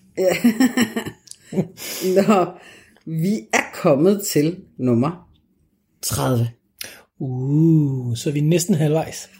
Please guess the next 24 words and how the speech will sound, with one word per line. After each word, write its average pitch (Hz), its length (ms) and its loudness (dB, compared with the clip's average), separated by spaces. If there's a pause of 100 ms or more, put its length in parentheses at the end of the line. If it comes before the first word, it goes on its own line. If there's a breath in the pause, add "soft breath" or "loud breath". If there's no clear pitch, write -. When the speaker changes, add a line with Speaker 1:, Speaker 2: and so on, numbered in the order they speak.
(200)
Speaker 1:
Og 147 260 0
den 135 220 2
kunne 170 220 4
jeg 143 220 0
ikke 135 460 0
finde. 120 300 -2 (480)
Speaker 2:
Yes. - 360 0 (380)
Eller, 110 120 -2 (160)
ej, 175 220 4 (120)
hvor 131 100 -2
ærgerligt. 113 400 -4
Speaker 1:
Og 208 140 2
det 262 160 4
er 202 100 -2
faktisk 170 440 -6
yes, 120 280 -2
fordi 175 160 0 (160)
det 208 240 2
er, 160 320 2
øh, 139 80 -2
The 160 340 -2
Human 202 220 2
Centipede 170 580 -2
tre. - 440 -6